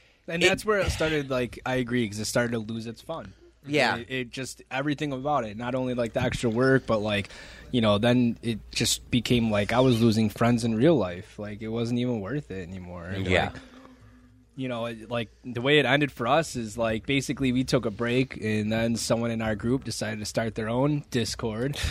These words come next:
Speaker 1: <laughs> and take everybody from the group that me and Steve built, and then decided to ban me from said group.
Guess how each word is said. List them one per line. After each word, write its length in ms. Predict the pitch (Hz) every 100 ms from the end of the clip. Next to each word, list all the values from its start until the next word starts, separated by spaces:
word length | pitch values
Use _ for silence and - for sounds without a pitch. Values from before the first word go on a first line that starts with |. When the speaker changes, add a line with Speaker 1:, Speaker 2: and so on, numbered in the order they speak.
| -
Speaker 1:
<laughs> 240 | - - -
and 420 | 117 113 110 110 -
take 280 | 139 123 -
everybody 640 | 131 143 151 139 139 135 127
from 320 | - 139 139
the 100 | 127
group 360 | 131 147 156
that 200 | 131 127
me 200 | 131 143
and 100 | 135
Steve 460 | - 143 139 104 98
built, 400 | 156 147 135 - - - - -
and 180 | 127
then 140 | 135 131
decided 500 | 131 - 131 135 127
to 160 | 151
ban 420 | 120 - 170 165 135
me 200 | 135 135
from 320 | - 143 139
said 320 | - 139 127
group. 280 | 156 165